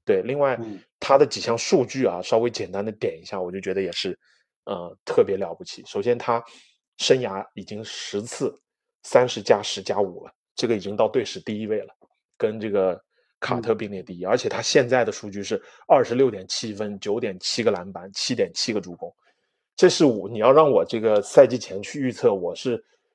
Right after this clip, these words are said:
Speaker 1: 哎，做梦我都不可能 <laughs> 预测出来这个数据，<laughs> 太亮眼了。
Speaker 2: <laughs>
Speaker 1: 这个数据简直就是，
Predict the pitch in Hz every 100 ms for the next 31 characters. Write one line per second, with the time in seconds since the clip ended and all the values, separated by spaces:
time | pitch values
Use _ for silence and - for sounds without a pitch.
0 | _ _ _ 101 92 _ _ - 202 160
1 | 226 131 101 107 139 143 110 135 - 147
2 | 135 185 131 185 127 127 131 135 123 113
3 | 127 - 139 - - 147 - 190 165 -
4 | - 226 185 151 139 156 131 110 90 85
5 | 92 160 175 - 175 147 139 120 98 -
6 | 120 156 143 147